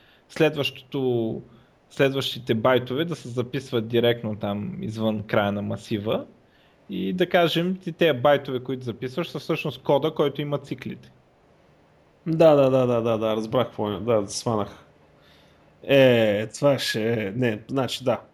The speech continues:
Speaker 2: абсолютно съм съгласен. Ако успееш да го направиш, те признавам за абсолютен хакер.
Speaker 1: Е, те сигурно са го правили много пъти, ама вече браузърите са бая сигурни, между другото.
Speaker 2: М, да,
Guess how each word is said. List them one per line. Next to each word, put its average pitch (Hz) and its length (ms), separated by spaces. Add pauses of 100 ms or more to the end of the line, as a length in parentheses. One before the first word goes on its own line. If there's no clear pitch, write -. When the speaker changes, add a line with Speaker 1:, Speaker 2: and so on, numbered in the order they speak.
(280)
Speaker 2:
абсолютно 180 360
съм 147 140
съгласен. 131 460
Ако 123 120
успееш 156 300
да 139 100
го 127 80
направиш, 151 340
те 131 120
признавам 131 460
за 127 420 (160)
абсолютен 120 500
хакер. - 300 (160)
Speaker 1:
Е, 143 240
те 143 160
сигурно 185 380
са 185 120
го 185 100
правили 185 340
много 185 260
пъти, 143 200
ама 160 160
вече 156 280
браузърите 143 460
са 139 100
бая 127 260
сигурни, 120 440
между 117 240
другото. - 500 (220)
Speaker 2:
М, 117 220
да, 226 200